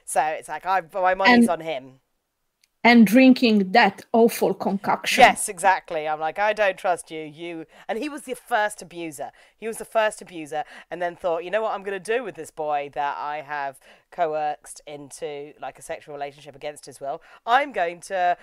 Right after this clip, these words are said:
Speaker 1: tell the other priests to have a go." And I'm like, "Is that, which," uh, but now we know why the killer went after Klaus, 'cause Klaus is killing off people who are committing sins,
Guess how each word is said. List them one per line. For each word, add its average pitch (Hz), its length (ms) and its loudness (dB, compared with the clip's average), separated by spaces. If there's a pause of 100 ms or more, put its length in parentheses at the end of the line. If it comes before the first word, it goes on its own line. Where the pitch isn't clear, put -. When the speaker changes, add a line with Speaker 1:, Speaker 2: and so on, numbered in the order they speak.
(160)
Speaker 1:
tell 208 220 0
the 196 100 -6
other 190 140 -4
priests 240 400 -6
to 156 100 -10
have 139 200 -10
a 139 40 -18
go." 123 340 -12 (320)
And 247 80 -14
I'm 240 120 -10
like, 185 280 -8
"Is 156 180 -20
that, 170 160 -14 (140)
which," - 320 -20 (380)
uh, 208 60 -8
but 190 200 -2
now 277 220 4
we 277 140 -8
know 247 180 0
why 220 160 -4
the 185 100 -16
killer 202 480 0
went 170 320 -10
after 156 400 -8
Klaus, 208 460 -6
'cause - 160 -18
Klaus 196 380 -8
is 180 100 -18
killing 190 340 -12
off 175 240 -4 (840)
people 233 420 -10
who 196 180 -8
are 180 120 -2
committing 185 560 -16
sins, 147 880 -4